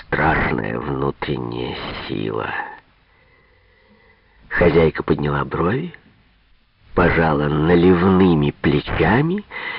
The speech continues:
и, как бы прося пощады, страдальчески улыбнулась. "Маша!" — капризно крикнула она.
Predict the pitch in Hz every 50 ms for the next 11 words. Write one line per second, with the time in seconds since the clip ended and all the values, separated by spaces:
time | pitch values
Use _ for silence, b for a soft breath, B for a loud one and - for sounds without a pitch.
0 | B B B B - - - 107 98 82 82 90 - - - - 95 - - -
1 | 78 76 - - - - - - - - - - - - 147 135 - - - -
2 | - - - - - - - - - - - - - - - - 143 143 71 -
3 | - - - 135 127 - - - - - - - - B B B B B B B
4 | B B B B B B B B B B B B B B _ _ _ _ _ -
5 | - _ _ _ - - - - - - - - - - - - - - - -
6 | B B B B B B B B B B B B B B B B B B B B
7 | B B B B B - - 107 - - 92 85 82 76 69 - 80 73 78 -
8 | - 85 82 78 - - 87 82 85 82 80 78 78 82 82